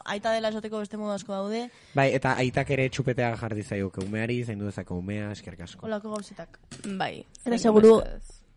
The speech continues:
Speaker 4: ez dela intentzio txarra, ez da
Speaker 2: Ez,
Speaker 4: bla,
Speaker 2: ez,
Speaker 4: bla,
Speaker 2: ez,
Speaker 4: bla, bla.
Speaker 2: aupazuek, baina
Speaker 3: Bueno.
Speaker 2: aldatu pankarta.
Speaker 3: Orain, erantzungo
Speaker 1: Erre pankarta hori.
Speaker 3: diogu,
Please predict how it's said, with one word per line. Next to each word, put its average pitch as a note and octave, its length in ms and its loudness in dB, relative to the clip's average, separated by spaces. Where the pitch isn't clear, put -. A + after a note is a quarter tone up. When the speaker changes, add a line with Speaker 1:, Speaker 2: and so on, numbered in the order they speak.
Speaker 4:
ez - 140 -8
dela F#3+ 220 2
intentzio G3 380 0
txarra, A#3 260 2
ez A#3+ 60 -4
da - 120 -10
Speaker 2:
Ez, F#3 140 0
Speaker 4:
bla, F#3 120 4
Speaker 2:
ez, F#3+ 60 2
Speaker 4:
bla, A#3+ 160 0
Speaker 2:
ez, - 80 -4
Speaker 4:
bla, A#3 100 -2
bla. - 160 -2
Speaker 2:
aupazuek, F#2 300 -8
baina A2+ 200 -4
Speaker 3:
Bueno. D#3+ 220 2
Speaker 2:
aldatu G#2+ 220 -2
pankarta. F2+ 400 -12
Speaker 3:
Orain, C4 360 4
erantzungo F#3+ 300 4
Speaker 1:
Erre - 160 6
pankarta D#4 240 6
hori. C#4+ 80 4
Speaker 3:
diogu, C4 680 4